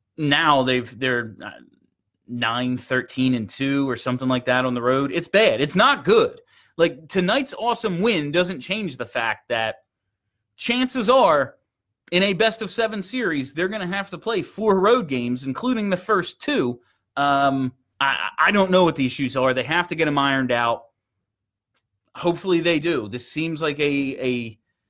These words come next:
mature, well-coached team that figures things out eventually, but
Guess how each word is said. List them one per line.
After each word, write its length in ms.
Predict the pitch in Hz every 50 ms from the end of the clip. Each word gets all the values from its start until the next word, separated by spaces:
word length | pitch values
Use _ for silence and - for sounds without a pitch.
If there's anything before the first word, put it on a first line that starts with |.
| _ _
mature, 920 | 127 135 139 139 - - - - 170 156 156 156 160 156 151 151 151 151 -
well-coached 760 | 139 127 135 143 147 143 143 - 156 143 139 139 - - -
team 500 | - 160 156 151 151 151 151 147 151 - _
that 500 | 135 127 120 120 120 120 113 113 - _
figures 460 | - - - 151 147 151 143 139 - -
things 240 | 147 143 139 131
out 200 | 139 139 143 147
eventually, 680 | 139 117 120 147 165 175 - - 196 196 202 208 208 185 _ _ _ _ _ _ _
but 580 | 135 127 - 139 131 131 123 123 120 - -